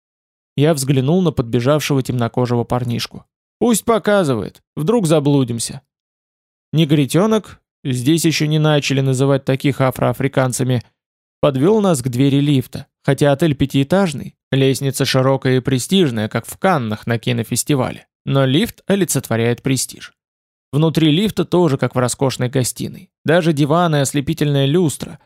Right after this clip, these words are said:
А когда поднялись на третий этаж и вошли в номер, Ингрид охнула: "Да тут роскошно!" Я дал царские чаевые негритёнку,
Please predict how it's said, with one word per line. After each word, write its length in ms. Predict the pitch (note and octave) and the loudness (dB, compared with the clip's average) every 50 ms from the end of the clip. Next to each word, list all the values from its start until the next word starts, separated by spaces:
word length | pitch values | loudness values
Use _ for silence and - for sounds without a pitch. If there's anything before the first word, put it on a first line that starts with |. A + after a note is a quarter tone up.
| _ _ _ _ _ | _ _ _ _ _
А 120 | - - - | -4 -4 -2
когда 300 | - E3 E3 F#3 A3+ A3+ | 0 0 0 2 0 0
поднялись 480 | - G3+ F#3+ E3+ F#3 G3 G#3+ G3 - | 2 0 0 0 2 2 2 0 0
на 120 | F3+ F3+ E3 | 0 -2 -2
третий 380 | - G3 F#3+ F3+ - E3+ E3 | 0 0 0 0 2 0 0
этаж 500 | D#3+ - - G3 G3+ D#3+ A#2+ - - - _ _ | 0 0 0 0 2 2 0 -2 -6 -12 _ _
и 80 | - C#3 | -2 0
вошли 340 | B2 C3 B2+ - - C#3+ | 2 0 0 0 0 -2
в 80 | C3 A#2+ | -2 0
номер, 380 | D#3 G#3 A#3 A#3 A3+ A3 G3+ - _ _ _ _ _ - | 0 0 0 0 0 -2 -2 -4 _ _ _ _ _ -2
Ингрид 440 | E3 E3+ D#3 C3+ C3+ D3 - - - | 0 0 0 0 0 -2 -2 -2 -2
охнула: 500 | - D3 C3+ - - - A#2 A2+ - - - _ _ _ _ _ _ _ _ _ _ _ - | 0 0 0 0 -2 -6 -8 -8 -8 -10 -14 _ _ _ _ _ _ _ _ _ _ _ -6
"Да 240 | - A#2+ C3 B2+ B2 | -2 0 2 2 2
тут 280 | - - C#3+ C#3+ - | 2 2 2 2 2
роскошно!" 760 | D3+ C#3+ D3+ D#3 - - C4 C4+ C#4 A3+ B2 - - - - - _ _ _ _ _ _ _ _ _ _ _ _ _ _ _ - | 2 2 2 0 -2 -2 0 2 2 2 0 -4 -8 -10 -14 -16 _ _ _ _ _ _ _ _ _ _ _ _ _ _ _ -6
Я 260 | - B2 C3 D3 D#3 | -2 0 2 2 2
дал 240 | C#3+ C3+ C#3+ C#3 C3 | 2 2 2 2 2
царские 500 | - - C#3 C3 B2+ B2 - - C3 B2 | 0 0 0 0 0 -2 -2 -2 -2 -2
чаевые 420 | - - - B2+ B2 A#2+ B2+ B2+ | -2 -2 0 0 0 2 2 0
негритёнку, 840 | B2+ B2 B2 A#2 B2 A#2+ A#2+ - C3 D3 F#3 F#3 - - G3 G3 | 0 0 -2 -2 -2 -4 -2 0 0 0 0 0 -2 -4 -6 -6